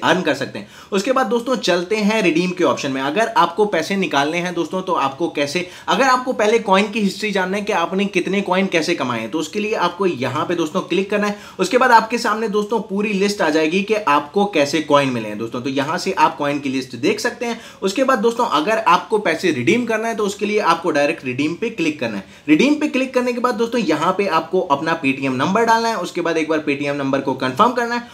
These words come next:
और उसके बाद दोस्तों सबमिट करना है। सबमिट करने के बाद दोस्तों, ये आपके अकाउंट पे पहले दस पैसे भेजेगा।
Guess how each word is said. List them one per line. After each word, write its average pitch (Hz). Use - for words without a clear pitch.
और 208
उसके 247
बाद 233
दोस्तों 202
सबमिट 170
करना 117
है। 98
सबमिट 208
करने 247
के 247
बाद 233
दोस्तों, 233
ये 220
आपके 160
अकाउंट 160
पे 202
पहले 165
दस 165
पैसे 143
भेजेगा। 113